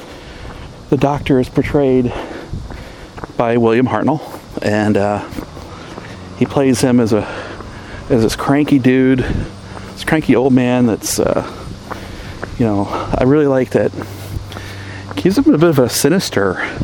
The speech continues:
aspect, and actually they toned that down a little bit after the original broadcast.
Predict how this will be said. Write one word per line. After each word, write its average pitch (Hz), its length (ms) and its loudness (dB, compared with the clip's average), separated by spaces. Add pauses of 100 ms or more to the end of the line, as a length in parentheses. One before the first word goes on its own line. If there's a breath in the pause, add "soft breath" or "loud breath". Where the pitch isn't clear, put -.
(100)
aspect, - 560 -2
and 117 80 4
actually 123 300 2
they 104 300 2 (920 loud breath)
toned 156 280 4
that 139 180 2
down 110 240 2
a 101 140 -2 (100)
little 107 160 4
bit 110 140 4
after 104 260 0
the 107 160 0
original 107 640 0 (160)
broadcast. 110 680 -2